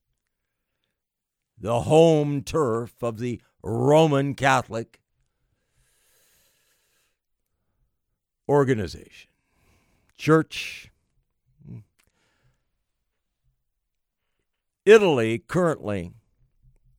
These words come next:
is number two to the United States of America for overall number of cases, total cases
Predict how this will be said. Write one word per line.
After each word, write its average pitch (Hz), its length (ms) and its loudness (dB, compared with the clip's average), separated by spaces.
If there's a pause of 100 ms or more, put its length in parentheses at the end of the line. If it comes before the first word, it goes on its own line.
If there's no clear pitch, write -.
(1300)
is 139 200 -2
number 208 380 4
two 202 440 -2
to 202 320 -2
the 185 100 -2
United 170 480 0
States 180 420 -2
of 147 80 -6
America 156 640 0 (260)
for - 280 -2
overall 180 840 8
number 165 520 2
of 143 160 -2
cases, 135 480 -4
total 170 460 4
cases 143 640 -2